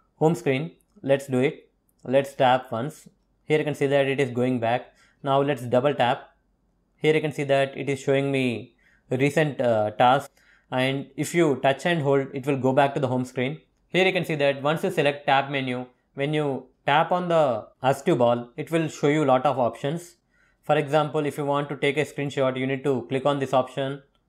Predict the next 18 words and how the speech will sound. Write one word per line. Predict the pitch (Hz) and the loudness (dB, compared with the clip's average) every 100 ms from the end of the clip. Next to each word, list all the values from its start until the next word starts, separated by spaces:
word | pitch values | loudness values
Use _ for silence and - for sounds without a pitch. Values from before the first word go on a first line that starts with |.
| _ | _
It | 135 | -8
will | 147 | -4
take | 131 139 135 | -2 -2 0
the | 139 | -2
screenshot. | - 135 131 127 131 - | -2 -4 -2 -2 -2 -2
Here | 135 127 | 0 2
you | |
can | 127 | -2
see | 117 135 | -2 0
that. | 127 131 131 - _ _ _ | 2 0 -4 -18 _ _ _
And | 131 139 147 | 0 0 0
if | 135 | -2
you | 151 | 2
want | 147 151 151 | 2 0 -2
to | 156 113 - | -4 -4 -6
enter | 135 160 | -2 0
the | 147 | 0
multitasking | 135 131 139 147 139 151 147 139 117 107 | 0 -2 0 0 0 -4 -4 -4 -6 -10